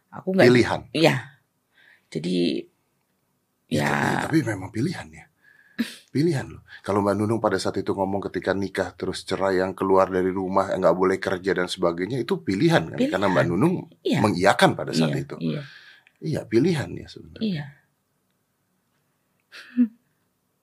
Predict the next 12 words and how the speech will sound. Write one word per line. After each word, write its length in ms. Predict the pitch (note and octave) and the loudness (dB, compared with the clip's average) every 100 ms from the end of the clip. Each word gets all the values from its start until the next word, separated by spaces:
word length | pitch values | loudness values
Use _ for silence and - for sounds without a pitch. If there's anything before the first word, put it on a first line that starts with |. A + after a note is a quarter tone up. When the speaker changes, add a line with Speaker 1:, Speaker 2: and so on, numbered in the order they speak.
| _ _ _ _ _ _ _ _ _ _ _ | _ _ _ _ _ _ _ _ _ _ _
Speaker 1:
Semua 460 | - F3+ G3 G#3+ F#4+ | -10 -4 0 2 2
hidup 300 | B3+ F3 B3 | 4 4 4
yang 160 | A3 D#3+ | 2 0
aku 200 | D3+ E3+ | -2 -2
jalani 440 | E3 C#3+ F3 C4 | -2 -2 -2 -4
itu 100 | - | -4
pilihan. 680 | - D#3+ F3+ G#3 - D#3 F#3+ - _ _ _ _ _ _ _ _ _ _ _ _ _ _ _ _ _ _ _ _ _ _ _ _ _ _ _ | -4 -2 -2 -6 -10 -8 -8 -12 _ _ _ _ _ _ _ _ _ _ _ _ _ _ _ _ _ _ _ _ _ _ _ _ _ _ _
Speaker 2:
Ke-, 320 | - - - | -10 -10 -12
kenapa, 640 | - D3 D#3+ E3 G3+ F3+ - | 0 4 4 4 4 4 -2
kenapa 720 | - E3 E3 E3 F#3+ G3+ - - _ _ _ _ _ _ _ _ _ _ _ _ _ _ _ - | -2 4 6 6 6 6 2 -10 _ _ _ _ _ _ _ _ _ _ _ _ _ _ _ 2
Mbak 220 | C#3 C3+ | 4 6
Nunung, 500 | D3+ C#3+ D3+ F#3+ | 6 4 4 2